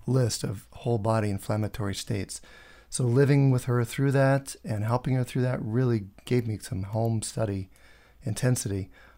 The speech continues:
on that whole question too. So it became, became a passion, and now, you know, nothing gets, piques my interest or puts a smile on my face more than talking about inflammation. So I'm glad we got a chance to do that.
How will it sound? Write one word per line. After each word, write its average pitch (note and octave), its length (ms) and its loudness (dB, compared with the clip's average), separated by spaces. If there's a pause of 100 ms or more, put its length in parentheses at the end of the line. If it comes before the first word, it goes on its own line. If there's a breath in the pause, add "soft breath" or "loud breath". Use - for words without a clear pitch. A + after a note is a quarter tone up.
(160 soft breath)
on A2 80 -2
that G2 160 0
whole G2 160 -2
question - 440 -4
too. G#2 200 -4
So A2 80 -2
it A#2+ 40 -2
became, D3+ 400 4 (380 loud breath)
became F3 240 6
a C3+ 60 2
passion, C#3+ 400 4
and A#2 240 2
now, C3+ 440 4
you - 60 -2
know, C3+ 60 2
nothing B2 480 2 (500 soft breath)
gets, - 260 4 (160)
piques - 220 2
my C3 100 4
interest C3 360 0
or A#2 40 -6
puts - 220 -6
a A#2 60 -2
smile B2 320 0
on A#2+ 100 0
my A2 80 -2
face A2 260 -4
more A2+ 280 -2
than G2+ 240 -4
talking A2 340 -4
about G#2 140 -4
inflammation. G#2 560 -6
So - 120 -8
I'm G#2+ 80 -6
glad B2+ 220 0
we G#2+ 80 -2
got G#2 140 -2
a G2 40 -8
chance A2 220 -4
to - 120 -10
do G2+ 100 -4
that. G2 200 -8